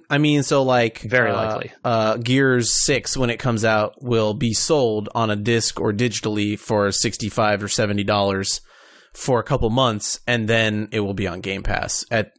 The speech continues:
Speaker 1: in perpetuity at that point because it's made by Microsoft.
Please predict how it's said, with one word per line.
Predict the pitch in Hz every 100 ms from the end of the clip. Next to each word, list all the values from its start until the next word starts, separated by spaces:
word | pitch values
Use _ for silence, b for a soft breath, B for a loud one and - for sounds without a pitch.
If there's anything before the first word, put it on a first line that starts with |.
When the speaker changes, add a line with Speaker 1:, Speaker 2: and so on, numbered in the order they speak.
| -
Speaker 1:
in | 113
perpetuity | 98 113 101 - 98 98
at | 98
that | - -
point | - - _
because | 123 107 117 104
it's | 95
made | 104 104 98 95
by | 95
Microsoft. | 95 90 - - -